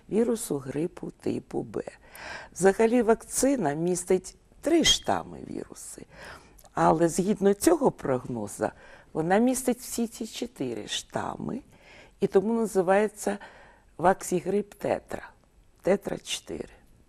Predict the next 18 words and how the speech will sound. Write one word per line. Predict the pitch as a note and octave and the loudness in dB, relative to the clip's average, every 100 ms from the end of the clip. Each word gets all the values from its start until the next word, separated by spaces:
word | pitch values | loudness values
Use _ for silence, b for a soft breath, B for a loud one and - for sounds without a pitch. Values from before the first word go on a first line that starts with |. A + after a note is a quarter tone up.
| _ - - _ - b b _ | _ -20 -20 _ -20 b b _
Ось | B3+ - | -2 -2
так. | - - - - B B B B B - | -2 -2 -4 -20 B B B B B -8
Якщо | D#3 F#3+ - - | 2 2 4 2
прогноз | F4+ - C4 D3+ C3 - - | 4 4 4 2 0 -2 -6
буде | - F3 F3 | 0 4 6
збігатися | E3 D3 F#3 A#3+ B3 F3 - E3+ | 4 6 8 8 6 4 6 4
з | D#3+ | 8
реаліями, | F3 E3 A#2+ A2+ C3 C#3 F3 G#3+ D#4+ - _ _ B B B B B | 8 10 8 6 4 4 4 2 -2 -6 _ _ B B B B B
то | F3 F3 | 4 8
тоді | G#3 G3 B3+ | 8 10 8
вакцина | A#3 B3 - F4 C#4 | 6 6 6 6 6
буде | G3+ C4 A3+ G3+ | 6 4 4 6
мати | G#3 A#3+ - A3 - - | 6 4 4 2 2 -10
ефект. | B2+ D3+ D3 - - _ _ _ _ B B B B - | 0 2 2 -2 -20 _ _ _ _ B B B B -2
Якщо | F3+ F3 - G#3+ - _ _ _ _ _ _ - - _ - | 0 2 2 0 -4 _ _ _ _ _ _ -20 -20 _ -4
не | D#3 D3 | 4 4
зовсім | A2+ A2 - - D#3+ | 4 2 0 -6 -8
так, | E3 A3+ C#4 - | -6 -6 -6 -10